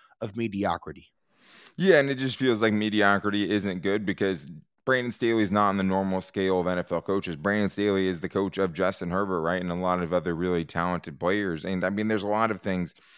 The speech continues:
Speaker 2: that go into this. And I said at the beginning of the show, it's time to put him on the hot seat. And I think the hot seat is the right place for him to be because
Speaker 1: Yes.
Speaker 2: when you have someone like Justin Herbert, and everyone can see how talented he is,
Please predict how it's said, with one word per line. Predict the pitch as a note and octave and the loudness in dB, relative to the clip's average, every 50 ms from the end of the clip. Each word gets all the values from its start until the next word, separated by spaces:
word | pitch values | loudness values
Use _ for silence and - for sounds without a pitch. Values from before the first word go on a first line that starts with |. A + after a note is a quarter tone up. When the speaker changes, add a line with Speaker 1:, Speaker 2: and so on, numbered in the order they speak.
| - - - _ - | -20 -20 -20 _ 0
Speaker 2:
that | A2 G#2+ F2+ | 0 0 2
go | - G#2 G#2 G2+ F#2+ | 0 0 0 2 0
into | F#2+ F#2 E2 | 0 -2 -2
this. | D2+ D#2 D2+ D2 - | -4 -4 -6 -4 -4
And | F2 F2+ | -4 -2
I | F#2 | -2
said | F#2+ - G#2+ G2 | -2 0 0 0
at | F#2+ E2 | -2 -2
the | D#2+ | -6
beginning | D2+ F2+ G2+ G2 | -6 -4 -4 -4
of | G2 G2 | -4 -4
the | F#2 | -4
show, | - A#2 G#2+ G2 | -2 -2 -2 -2
it's | F2 - | -2 -4
time | - F2+ F2+ | -6 -6 -6
to | F2 | -6
put | - - F2 E2+ | -4 -4 -2 -2
him | E2+ E2 | -2 -4
on | E2 E2 | -4 -4
the | D#2+ | -4
hot | D#2+ E2 E2+ F#2 - | -4 -4 -6 -6 -6
seat. | A#2 A#2 | -8 -4
And | A#2+ B2+ | -2 -2
I | B2 | -2
think | A2 C3+ B2 | -2 -2 -2
the | G#2+ A2 | 0 0
hot | A2+ A2+ A2+ A2 - | 0 0 0 -2 -4
seat | - A2 G#2+ | -6 -6 -4
is | G#2+ F#2+ E2 | -4 -4 -4
the | F2+ F2 | -4 0
right | F2+ G2 F#2+ F2+ | 0 0 0 0
place | - G2 F#2+ F#2 - | -2 -4 -4 -4 -6
for | - F#2 | -8 -8
him | F#2 F#2 | -6 -6
to | E2+ D#2+ | -8 -8
be | - G#2+ A2+ G2+ | -6 -6 -8 -8
because | E2 E2+ - F#2 E2+ - _ | -6 -4 -4 -4 -4 -6 _
Speaker 1:
Yes. | G2 A2 G#2 E2 | -6 -4 -4 -2
Speaker 2:
when | A#2 A#2+ | 0 0
you | A#2 | 2
have | A2+ A#2+ B2+ B2 | 2 2 2 0
someone | A2+ - A#2 A#2 A2+ G#2+ | 0 -2 -2 0 0 0
like | G#2 G2+ G2 F2+ | 0 0 -2 0
Justin | - G2 F#2 - - F2+ E2+ | 0 -2 -2 -2 -2 -2 -2
Herbert, | F2 F2 F2 G2 F#2+ | 0 0 0 0 0
and | F#2 G#2+ | 2 0
everyone | A#2+ B2 B2+ A#2 G2+ E2+ | 0 0 -2 -2 -4 -4
can | G2 E2 | -6 -8
see | - - G2+ | -8 -6 -4
how | F2+ F2 F2 F2 | -2 -2 -2 -2
talented | E2+ - E2+ E2+ F2 F2 - F2+ E2 | -2 0 0 0 0 -2 -4 -6 -6
he | D#2+ E2 E2+ G#2 | -6 -4 -2 0
is, | A2 F#2+ - | -2 -2 -4